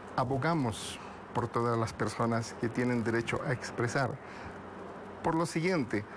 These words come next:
habrá mucha gente que quiere opinar sobre un tema específico, especializado. Hablamos de economía, hablamos de hidrocarburos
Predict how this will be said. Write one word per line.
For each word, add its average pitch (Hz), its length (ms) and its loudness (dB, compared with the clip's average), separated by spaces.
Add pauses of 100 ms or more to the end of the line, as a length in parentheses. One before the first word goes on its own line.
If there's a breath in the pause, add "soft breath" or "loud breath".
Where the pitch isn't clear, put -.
(180 loud breath)
habrá 139 220 2
mucha 180 260 2
gente 156 380 0 (100)
que 123 140 2
quiere 165 500 2
opinar 135 460 2
sobre 120 280 0
un 123 100 2
tema 120 280 2
específico, - 760 -2 (140)
especializado. 113 880 0 (500)
Hablamos 127 440 2
de 113 80 2
economía, 120 540 2
hablamos 113 380 2
de 117 80 2
hidrocarburos 110 640 2